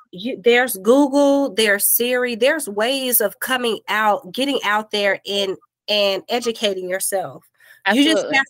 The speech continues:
Speaker 1: to want the know-how and the will to do. You can't, like you say, just pray and expect for it to happen. You have to put in the
Speaker 2: Right.
Speaker 1: work. Prayer
Speaker 2: Gotta
Speaker 1: without
Speaker 2: put in
Speaker 1: works is nothing.
Speaker 2: Gotta put in
Speaker 1: You know,
Speaker 2: action.
Speaker 1: and then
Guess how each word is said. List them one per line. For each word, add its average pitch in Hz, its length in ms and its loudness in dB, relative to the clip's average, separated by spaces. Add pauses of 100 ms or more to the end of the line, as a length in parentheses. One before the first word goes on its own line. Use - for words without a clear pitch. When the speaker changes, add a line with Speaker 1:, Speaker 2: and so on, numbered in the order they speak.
(160)
Speaker 1:
to 226 80 0
want 220 500 -2
the 214 100 -6
know-how 202 880 0 (100)
and 214 220 0
the 214 180 2
will 247 420 0
to 247 200 -2
do. 196 480 -4 (380)
You 294 180 2
can't, 302 380 -2
like 233 200 -2
you 262 100 -4
say, 233 300 0
just 214 360 -4
pray 220 640 0 (500)
and 247 160 2
expect 226 480 0
for 233 140 -2
it 220 120 -2
to 220 100 0
happen. 247 420 -2
You 269 100 0
have 226 220 -2
to 226 120 -4
put 202 300 -2
in 202 160 -2
the 220 80 -2
Speaker 2:
Right. 269 240 2
Speaker 1:
work. - 100 -2 (320)
Prayer 220 260 4
Speaker 2:
Gotta 262 100 2
Speaker 1:
without 269 200 -4 (140)
Speaker 2:
put 320 60 -6
in 196 40 -6
Speaker 1:
works 202 320 2 (100)
is 262 140 -2
nothing. 269 520 -2 (640)
Speaker 2:
Gotta 175 160 -8
put 185 160 -14
in 220 80 -2
Speaker 1:
You 285 80 8
know, 269 80 6
Speaker 2:
action. 247 140 2
Speaker 1:
and 247 100 -2
then 285 60 -4